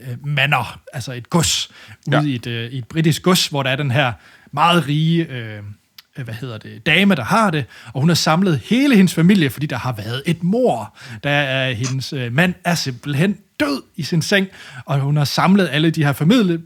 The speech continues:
Speaker 1: familiemedlemmer til at finde ud af, who done it. Og så har de hyret ham her, detektiven, der skal komme ind og finde ud af det. Det, det er meget Knives Out, øh, øh, plottet.
Speaker 2: God film.
Speaker 1: Og du sta-, ja,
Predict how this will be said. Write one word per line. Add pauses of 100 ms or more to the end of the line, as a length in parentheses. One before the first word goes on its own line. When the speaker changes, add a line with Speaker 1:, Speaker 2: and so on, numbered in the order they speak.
Speaker 1:
familiemedlemmer
til
at
finde
ud
af, (320)
who
done
it. (340)
Og
så
har
de
hyret
ham
her,
detektiven,
der
skal
komme
ind (120)
og
finde
ud
af
det. (420)
Det, (200)
det
er
meget
Knives
Out, (160)
øh, (680)
øh,
plottet. (100)
Speaker 2:
God
film.
Speaker 1:
Og
du
sta-, (540)
ja,